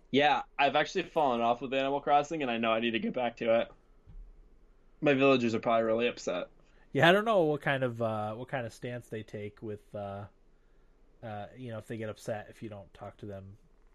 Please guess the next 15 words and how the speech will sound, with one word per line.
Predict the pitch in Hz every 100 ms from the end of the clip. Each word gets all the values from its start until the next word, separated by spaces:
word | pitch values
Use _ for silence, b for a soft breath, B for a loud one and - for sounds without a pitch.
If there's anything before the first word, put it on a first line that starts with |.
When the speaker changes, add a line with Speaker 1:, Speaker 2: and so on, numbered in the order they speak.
| _ _ _ _
Speaker 2:
for | - 98
a |
while. | 95 95 95 92 _ b b b b _
I | 135
know | 170 165
mine | 131 139
were | 135 117
commenting, | - 135 123 113 123
'cause | 107 139
I, | 151 -
like, | 147 139 - -
I | 147
haven't | 139 156 147 135
been, | 135 123 123
like, | 113 107 -